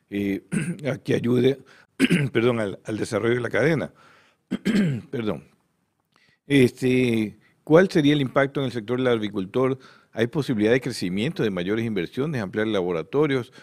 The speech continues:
¿Cómo lo ves tú en, en la, en el eslabón que tú conoces más?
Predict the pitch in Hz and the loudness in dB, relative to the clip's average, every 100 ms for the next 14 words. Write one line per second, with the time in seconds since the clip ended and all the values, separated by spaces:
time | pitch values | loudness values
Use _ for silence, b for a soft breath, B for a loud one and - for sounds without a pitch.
0 | b 147 160 151 143 - 160 160 101 110 | b -2 2 2 0 0 0 0 -4 -4
1 | 98 - 107 98 92 - - 101 101 95 | -4 -4 -2 -2 -2 -4 -6 -6 -4 -4
2 | 95 113 117 104 - 120 110 b b - | -2 -2 -4 -8 -6 -6 -6 b b -10
3 | 110 107 98 92 78 - - | -6 -6 -6 -8 -8 -10 -20